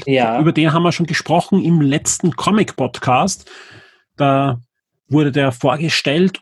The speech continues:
Speaker 2: und, ähm, sehr f-, viel mit Lob bedacht. Und drum bin ich
Speaker 1: Ja,
Speaker 2: sehr
Speaker 1: und
Speaker 2: gespannt, was du da jetzt zum Erzählen hast.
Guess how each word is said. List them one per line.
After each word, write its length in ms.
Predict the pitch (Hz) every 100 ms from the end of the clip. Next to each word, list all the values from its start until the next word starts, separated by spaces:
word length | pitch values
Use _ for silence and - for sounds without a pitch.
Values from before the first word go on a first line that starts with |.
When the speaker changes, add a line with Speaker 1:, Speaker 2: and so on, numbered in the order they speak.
| _
Speaker 2:
und, 540 | 143 175 190 190 -
ähm, 520 | 135 147 147 151 165 156 _
sehr 340 | - - 160 160
f-, 260 | - - - 120
viel 220 | 165 160
mit 180 | 156 131
Lob 180 | 131 123
bedacht. 520 | 123 92 - - - _ _ _ _ _ _
Und 180 | 117 120
drum 300 | 127 120 120
bin 100 | 143
ich 60 |
Speaker 1:
Ja, 60 | 131
Speaker 2:
sehr 100 | 147
Speaker 1:
und 80 | 151
Speaker 2:
gespannt, 300 | - 143 135
was 100 | 135
du 140 | 165
da 60 | 151
jetzt 140 | 113 -
zum 100 | 123
Erzählen 320 | 123 104 120
hast. 220 | 120 _